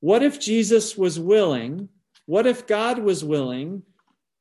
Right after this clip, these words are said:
to not have us have to drink the cup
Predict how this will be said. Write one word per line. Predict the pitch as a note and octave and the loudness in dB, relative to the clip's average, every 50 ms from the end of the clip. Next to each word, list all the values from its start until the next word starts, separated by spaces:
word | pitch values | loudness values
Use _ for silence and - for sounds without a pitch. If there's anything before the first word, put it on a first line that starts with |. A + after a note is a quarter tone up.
| _ - | _ -6
to | - G3 | -4 -2
not | F#3 F#3 G#3+ A#3 B3 - - | -2 0 0 -2 -2 -4 -6
have | G#3+ G#3+ A3 G#3+ G#3 - F#3+ - - | -6 -4 -2 -2 -2 -2 -4 -8 -6
us | A3 A#3+ A3+ G3+ F#3+ - - | -4 -4 -2 -4 -4 -6 -10
have | - - G3+ F#3+ F3+ F#3 - | -8 -6 -4 -4 -4 -6 -4
to | - F#3 | -4 -4
drink | D#3 F3+ F#3+ F#3 F3 F#3 | -2 -2 -4 -4 -6 -6
the | - F3 | -6 -8
cup | - - - - C4+ A#3 D#3+ B2+ C#3+ - - _ | -8 -8 -8 -4 -4 -2 -2 -2 -4 -8 -12 _